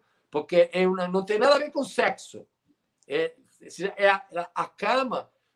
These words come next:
mas por quê? Porque tudo termina na cama, não é? É a história de, um, de uma garota que quer sequestrar o namorado, e ela fala isso na letra,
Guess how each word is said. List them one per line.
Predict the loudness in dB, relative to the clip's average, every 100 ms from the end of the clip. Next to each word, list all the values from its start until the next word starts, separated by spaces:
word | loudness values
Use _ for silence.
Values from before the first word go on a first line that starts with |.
| -8
mas | -6 -6
por | -4 -4 -2
quê? | 0 0
Porque | -2 -12 -6
tudo | 0 0 0
termina | -6 -6 -6 -6
na | -6
cama, | -6 -8 -8 -14
não | -12
é? | -12 -16 _ _ _ _ _ _ _ 2
É | 6
a |
história | 6 4 0 0 0 -4
de, | -4
um, | -6 -12 -14
de | -8
uma | -6 -6
garota | -2 0 0 -4 -6 -10 -10 _ -12
que | -10
quer | -6 -6
sequestrar | -4 -6 -4 -4 -6 -8 -2 0 0
o | -2
namorado, | -4 -6 -6 -6 -6 -10 -16 _ _ _
e | -12
ela | -8 -8
fala | -4 -4 -4
isso | -6 -10 -10
na |
letra, | -8 -10 -12 -18